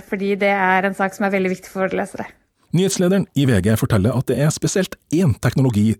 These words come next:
Speaker 2: som gjør det enkelt å dekke en utenrikssak, uansett hvor du sitter i verden.
Speaker 1: Det er jo, eh, sosiale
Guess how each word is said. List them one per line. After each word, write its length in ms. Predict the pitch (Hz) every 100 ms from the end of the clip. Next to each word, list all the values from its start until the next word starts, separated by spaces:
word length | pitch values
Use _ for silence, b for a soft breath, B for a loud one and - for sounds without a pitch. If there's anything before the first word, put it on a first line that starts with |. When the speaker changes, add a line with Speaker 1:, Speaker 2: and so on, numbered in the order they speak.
| -
Speaker 2:
som 160 | 175
gjør 300 | 120 120 127
det 80 | 202
enkelt 480 | - 98 - 113 - -
å 80 | 113
dekke 320 | 107 - - -
en 140 | 127 127
utenrikssak, 640 | 131 110 90 - 95 - -
uansett 480 | 139 208 262 - -
hvor 80 | 113
du 80 | 110
sitter 400 | - - - 98
i 20 |
verden. 260 | 95 82 80 - _ _ _ B B B -
Speaker 1:
Det 80 | 262
er 280 | 240 185 202
jo, 160 | 226 226 B B B -
eh, 220 | 240 247
sosiale 600 | 262 240 262 196 190 208